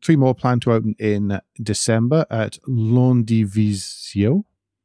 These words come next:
Les Pins Mirabeau, and Tourcoing. And then in twenty twenty-three, there's gonna be another couple in Nîmes, so right down the south, and Croissy-Beaubourg,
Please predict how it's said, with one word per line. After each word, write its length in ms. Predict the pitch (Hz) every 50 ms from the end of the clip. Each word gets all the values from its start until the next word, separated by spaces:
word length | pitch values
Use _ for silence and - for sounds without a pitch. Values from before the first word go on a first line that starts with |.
| _ _ _ _ _ - - - - _ -
Les 80 | 120 117
Pins 360 | - - 156 151 139 131 123
Mirabeau, 560 | 131 139 131 127 110 107 110 110 131 160 180 -
and 320 | 104 104 104 104 - - - _
Tourcoing. 580 | - - 165 143 113 - - - 117 120 147 175 - _ _ _ _ _ _ _ _ _ _ _ _ _ _ _ -
And 240 | 120 113 113 113 117
then 180 | 117 113 110
in 100 | 110 113
twenty 260 | - - 139 127 123 117
twenty-three, 500 | - - 117 110 101 - - 117 107 104
there's 160 | 104 104 -
gonna 140 | - 101 95
be 80 | 104
another 320 | 98 98 104 101 98 98 92
couple 480 | - - 92 - - 101 95 92 95 -
in 220 | - 101 95 92
Nîmes, 640 | 92 92 87 98 107 117 127 135 135 139 143 147 127
so 140 | - - 95
right 200 | 98 107 104 104
down 160 | - 92 92 95
the 60 | 95
south, 440 | - - - 104 98 101 104 - -
and 120 | 92 98
Croissy-Beaubourg, 840 | - - - - 117 - - 117 104 110 110 98 104 98 92 92